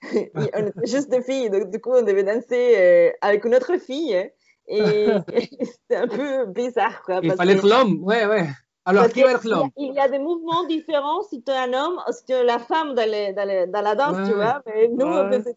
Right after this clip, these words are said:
Speaker 1: tous, euh, souvent les, les, les mouvements des, des filles, hein, c'était un peu bizarre. <laughs> Mais
Speaker 3: Ah, il y en a,
Speaker 1: on
Speaker 3: il y en a aucune qui
Speaker 1: de toute
Speaker 3: faisait le
Speaker 1: façon
Speaker 3: mouvement, des, des trucs, il y en a eu que, aucune qui faisait l'homme, on va dire, euh, entre guillemets.
Speaker 1: Et non, parce qu'on devait bien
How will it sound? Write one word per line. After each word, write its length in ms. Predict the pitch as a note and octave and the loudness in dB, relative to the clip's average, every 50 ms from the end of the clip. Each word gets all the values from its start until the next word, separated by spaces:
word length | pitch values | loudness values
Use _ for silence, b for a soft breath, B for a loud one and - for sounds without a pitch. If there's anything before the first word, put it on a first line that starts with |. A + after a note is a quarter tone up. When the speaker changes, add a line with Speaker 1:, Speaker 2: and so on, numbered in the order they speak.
| _ _ _ | _ _ _
Speaker 1:
tous, 100 | D4 D4 _ _ C#4 | -20 -20 _ _ 4
euh, 300 | C4+ B3 A#3 A3 G#3+ A#3 | 4 4 4 4 0 -2
souvent 300 | A3+ - C4 B3 B3+ B3+ | -4 -6 -8 -8 -2 2
les, 200 | B3 A#3 A3 G#3 | 4 4 4 4
les, 280 | G3+ G#3 G3 F#3 F3 | 0 -4 -6 -6 -6
les 120 | E3+ F3 G#3 | -6 -6 -6
mouvements 320 | A3 A3+ A3+ A#3+ C#4 B3+ B3 | -6 -6 -6 -6 -6 -4 0
des, 200 | A3+ A3 G3+ G3 | 0 0 0 0
des 160 | F#3+ G#3+ G#3 | 0 -2 -2
filles, 380 | G#3 - A3+ A#3+ C#4 D#4 C4 | -2 -4 -16 -16 -14 -10 -10
hein, 80 | G#3 G3+ G#3 | -8 -10 -10
c'était 200 | - _ - F3+ | -10 _ -8 -8
un 80 | E3+ F#3+ | -8 -8
peu 100 | G3+ A#3 | -10 -10
bizarre. 400 | F#3+ A3 A#3+ A#3+ _ - - E3+ | -8 -8 -10 -10 _ -6 -6 -6
<laughs> 340 | F#3+ - - - - C3 E3 | -6 -6 -10 -8 -8 -8 -8
Mais 160 | F#3 F#3+ F#3 | -6 -4 -2
Speaker 3:
Ah, 40 | F#3 | 0
il 40 | G#3 | 0
y 40 | B3 | 0
en 60 | B3+ | -2
a, 60 | B3 | -2
Speaker 1:
on 40 | G#3+ | -2
Speaker 3:
il 60 | G#3 G3+ | -2 -2
y 60 | G3+ | -2
en 60 | G#3 G#3 | 0 0
a 60 | G3+ | 0
aucune 260 | G3+ G3 G#3 C#4 B3+ | 0 0 -4 -8 -8
qui 60 | - | -8
Speaker 1:
de 60 | B3 | -8
toute 80 | - - | -6 -4
Speaker 3:
faisait 200 | - A#3 A3 A3+ | -4 -2 0 0
le 120 | A3 A3+ G#3 | 2 2 0
Speaker 1:
façon 140 | G3 G#3+ A3 | 0 -2 -2
Speaker 3:
mouvement, 260 | G#3+ A3 A3+ A3+ G#3 | -4 -4 -4 -6 -6
des, 260 | F#3+ G3 G#3+ - - _ _ _ - | -6 -8 -10 -12 -14 _ _ _ -8
des 60 | G3 | -8
trucs, 220 | F#3+ - A3 G3+ - | -8 -6 -8 -10 -10
il 140 | - A3 G3+ | -10 -6 -2
y 80 | F#3 | 0
en 80 | F#3+ F#3+ | 2 2
a 60 | F#3+ | 2
eu 100 | G3 F#3+ | 2 0
que, 120 | G3 - B3 | -2 -6 -4
aucune 280 | B3+ A3 F#3+ B3+ B3 | -4 -4 -2 -2 -4
qui 100 | G#3+ G#3+ | -4 -4
faisait 300 | - - G3 G3 F#3 G3+ | -4 -2 -2 0 2 2
l'homme, 220 | G3 G#3+ A#3+ B3 A#3 | 2 2 2 0 0
on 80 | G#3 | 0
va 100 | G3 G3 | -2 -2
dire, 180 | F#3+ A3+ B3 A3 | -2 -2 -6 -8
euh, 240 | G3+ G3 F#3+ F#3+ F#3+ G3 | -6 -6 -6 -6 -6 -6
entre 160 | F#3 E3+ - F#3+ | -8 -8 -8 -8
guillemets. 220 | F3 F#3 A#3 C4 - _ _ _ - | -8 -8 -8 -10 -14 _ _ _ -4
Speaker 1:
Et 100 | B3+ C4 | -2 -2
non, 100 | C4 D#4 E4+ E4+ | -2 -2 -2 -2
parce 180 | E4+ - - | -2 -2 -2
qu'on 220 | - C#4 C4 C4 C4 | 0 0 0 2 2
devait 240 | A#3 B3 A#3 B3 A#3+ | 2 4 4 4 2
bien 200 | G#3+ C4 F4 F4+ | 2 0 -2 -2